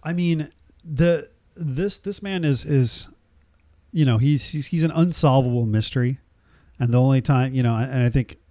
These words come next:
until he's out of office, whether it's in, in January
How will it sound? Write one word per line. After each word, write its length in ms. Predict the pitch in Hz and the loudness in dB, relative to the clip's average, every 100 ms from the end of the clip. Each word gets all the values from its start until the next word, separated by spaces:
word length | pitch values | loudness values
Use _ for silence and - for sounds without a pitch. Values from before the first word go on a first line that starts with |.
| _ - | _ -4
until 240 | 131 143 | 0 0
he's 140 | 127 | 0
out 120 | 120 110 | 0 -2
of 80 | |
office, 400 | 107 110 - 123 120 | -4 -6 -6 -6 -2
whether 280 | 110 110 | 0 -2
it's 440 | 113 104 - - - 349 _ _ _ - | -2 -2 -4 -6 -10 -20 _ _ _ -4
in, 320 | 131 110 107 | -2 -2 -4
in 180 | 127 110 | -4 -2
January 680 | 104 107 117 117 120 135 | 0 2 2 0 0 -4